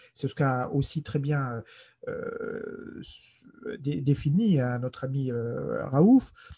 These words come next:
sur, euh, d'autres légitimités que la légitimité populaire. Et donc la légitimité par les urnes issue de, euh, la souveraineté, euh, des populations, des peuples de la région. Et donc, je pense que, est-ce que, est-ce que,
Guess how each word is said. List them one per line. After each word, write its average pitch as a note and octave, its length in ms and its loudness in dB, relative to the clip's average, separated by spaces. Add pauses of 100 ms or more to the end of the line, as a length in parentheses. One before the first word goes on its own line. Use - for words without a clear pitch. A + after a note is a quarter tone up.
(240)
sur, A#3 600 4
euh, D#3+ 100 8
d'autres G3+ 500 4
légitimités D3 680 4
que - 100 0
la D3+ 80 8
légitimité C#3+ 480 2
populaire. A#2 640 -6
Et B2+ 80 -10
donc C#3+ 180 -2
la B2 80 -2
légitimité D3+ 760 4
par G#3 340 0
les C#3+ 260 4
urnes A#3 380 0 (420)
issue G#3+ 600 6
de, F3+ 500 4 (380)
euh, C3 500 0
la C3+ 80 0
souveraineté, E3+ 800 4
euh, B2+ 240 2
des C3 180 2
populations, E3 680 2
des C3+ 120 6
peuples F3+ 380 2
de C3+ 80 6
la B2+ 100 4
région. A2+ 380 -4 (320)
Et D3 100 2
donc, A3 380 6
je F3 140 4
pense B3 400 2
que, D3+ 320 4 (640)
est-ce - 180 2
que, C4 240 6
est-ce - 160 2
que, A3+ 400 4